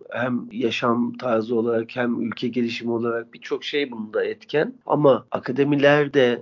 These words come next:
antrenman sayıları ve tesisleşmesi artarsa, e, Kosova futbolu üç beş yıl içerisinde gerçekten hani Avrupa'da siz biraz önce ifade ettiniz, daha çok kendi sahasında oynuyor gibi ifade ettiniz. O zaman rakip sahalarda da oynar hale gelir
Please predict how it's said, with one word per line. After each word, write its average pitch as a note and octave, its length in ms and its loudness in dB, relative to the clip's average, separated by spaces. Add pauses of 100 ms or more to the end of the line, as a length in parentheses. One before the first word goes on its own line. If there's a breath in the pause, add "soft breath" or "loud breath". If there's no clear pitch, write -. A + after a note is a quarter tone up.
(140)
antrenman A#2+ 520 0
sayıları A#2+ 480 2
ve G#2 80 -2
tesisleşmesi G#2 840 -6
artarsa, - 760 -2
e, B2+ 80 -6
Kosova C3 360 0
futbolu A2+ 400 -4
üç A#2 220 -6
beş D#3 240 0
yıl A2+ 260 0
içerisinde A2 640 -6
gerçekten B2+ 640 0
hani A#2+ 220 -2
Avrupa'da C3 720 0
siz A#2 280 -4
biraz A2+ 280 4
önce A#2+ 360 0
ifade A#2 320 0
ettiniz, A#2 300 -4
daha A#2+ 200 4
çok A#2 340 -6
kendi A#2+ 260 -2
sahasında B2+ 540 -2
oynuyor G#2 460 2 (100)
gibi A2 400 4 (140)
ifade G#2 360 2
ettiniz. D3 460 -4
O C3+ 100 4
zaman B2 380 6
rakip A#2+ 300 -2
sahalarda G#2 460 2
da G#2 60 0
oynar G2+ 280 0
hale G2 260 -2
gelir A#2 260 -6